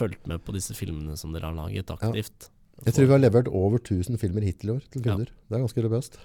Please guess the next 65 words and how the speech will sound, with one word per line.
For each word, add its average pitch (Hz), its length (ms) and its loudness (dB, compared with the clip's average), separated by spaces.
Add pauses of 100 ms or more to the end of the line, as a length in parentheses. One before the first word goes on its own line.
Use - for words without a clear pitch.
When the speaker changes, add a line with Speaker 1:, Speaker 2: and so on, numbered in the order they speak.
(200)
Speaker 1:
Det 104 100 -6
er, 98 260 -4
eh, 104 140 -2
bra. 101 300 -2 (100)
Speaker 2:
Ja. 113 140 -2
Speaker 1:
Det - 140 -10 (280)
er, - 40 -6
eh, 98 340 -8 (560)
det - 100 -8
er 107 80 -6
mat, - 420 -8
det, 110 100 -6
Speaker 2:
Ja, 117 80 -6 (240)
Speaker 1:
som 113 120 -6
Speaker 2:
det - 20 -2
er 117 40 -4
Speaker 1:
skal 117 200 -6
Speaker 2:
bare 104 140 -4
Speaker 1:
ut. - 300 -14
Speaker 2:
fast 101 260 -4
food, 123 180 -6
ut 110 160 -4
Speaker 1:
Ja. 104 80 -6
Speaker 2:
med 107 160 -4
det. 120 100 -6 (100)
Speaker 1:
Mm. 98 220 0
Speaker 2:
Så - 720 -14
Speaker 1:
Og 131 40 -4
det - 40 0
er 120 80 6
jo 107 160 4
dette 80 200 -8
som 85 140 -4
er 64 100 -6
inn. 60 200 -8 (760)
Speaker 2:
Ja, 143 100 8
dette 165 220 6
er 104 220 8
det 104 80 4
neste. 76 360 -2
Speaker 1:
Ja. - 140 -8 (240)
Speaker 2:
Eller 110 220 6
det 107 100 6
er, 90 240 8
det 95 160 2
er 98 180 8
nå, 117 120 4 (180)
og 120 80 6
det 113 100 4
kommer 85 220 2
til 90 100 -4
å - 20 -2
bli 92 80 2
sterkere. - 380 -4
Speaker 1:
Ja. 67 120 -2
Speaker 2:
Og - 180 -12
jeg 104 100 4
tror 107 160 6
det 98 140 6
vi 101 80 4
sitter 98 240 2
og 104 60 -4
prater 95 220 2
i 104 40 0
nå, 120 180 4